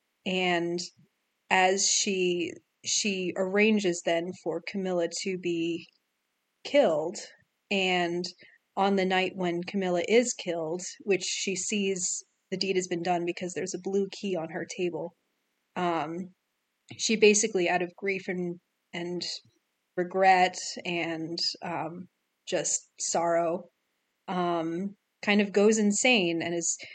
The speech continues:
chased by the visions of the people <laughs> who, uh, greeted, first greeted her to Hollywood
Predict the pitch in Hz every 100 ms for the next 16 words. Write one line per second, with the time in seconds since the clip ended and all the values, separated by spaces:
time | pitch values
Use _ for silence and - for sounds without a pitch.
0 | - - 226 247 - 220 226 220 214 226
1 | 220 196 185 196 - 226 214 233 220 254
2 | 214 240 - - - - - - - 196
3 | 196 190 208 226 214 208 247 247 - 226
4 | 226 226 208 196 196 208 190 220 202 180
5 | 170